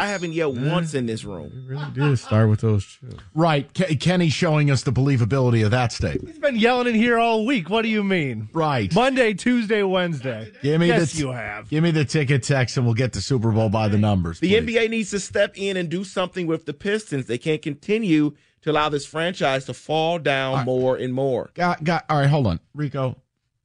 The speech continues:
Speaker 3: I think it's fair. Uh, can, can I offer a P S A on behalf of Rico Beard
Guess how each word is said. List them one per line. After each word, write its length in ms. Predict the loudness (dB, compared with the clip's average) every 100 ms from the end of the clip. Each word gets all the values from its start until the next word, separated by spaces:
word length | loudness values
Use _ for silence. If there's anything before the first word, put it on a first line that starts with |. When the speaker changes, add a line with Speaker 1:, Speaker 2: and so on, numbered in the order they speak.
| _ -4
Speaker 3:
I 100 | 0
think 220 | 2 0
it's 120 | -2
fair. 380 | -4 -2 -2 -2 -8
Uh, 120 | -20 -14
can, 180 | -6 -4
can 180 | -2 -2
I 100 | 0
offer 240 | 0 0 0
a 60 |
P 200 | 2 2
S 160 | 2 0
A 140 | 0
on 140 | 2 0
behalf 400 | -2 -4 -4 -4
of 120 | -4
Rico 300 | -6 -4 -6
Beard 300 | -2 -2